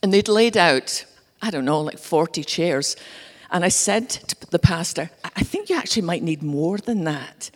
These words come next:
You know, my mum had a lot of friends." And he was like, "No, no, trust me. I've done several funerals here in the church. This is more than enough." And I said, "Actually, I think you might need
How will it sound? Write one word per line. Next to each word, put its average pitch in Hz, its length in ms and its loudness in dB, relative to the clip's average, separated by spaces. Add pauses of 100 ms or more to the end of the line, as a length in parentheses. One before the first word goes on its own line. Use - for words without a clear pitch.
(500)
You 196 120 2
know, 190 80 2
my 196 160 2
mum 240 220 4
had 247 120 2
a 196 80 2
lot 165 260 4
of 156 80 0
friends." 160 460 0
And 165 120 -4
he 165 60 0
was 165 140 0
like, 202 140 0
"No, 277 160 6
no, 285 160 2
trust - 420 -2
me. 185 140 -2
I've 165 200 -4
done 180 180 -2
several 208 420 2
funerals 180 460 -2
here 156 300 0 (240)
in 170 140 2
the 180 80 2
church. - 460 0
This 196 200 2
is 202 120 -2
more 208 260 4
than 214 160 0
enough." 156 460 -8 (760)
And 196 100 -4
I 196 40 -2
said, 208 300 -4
"Actually, 330 960 -4 (760)
I 233 60 4
think 403 360 2
you 381 60 10
might 254 240 4
need 175 320 -4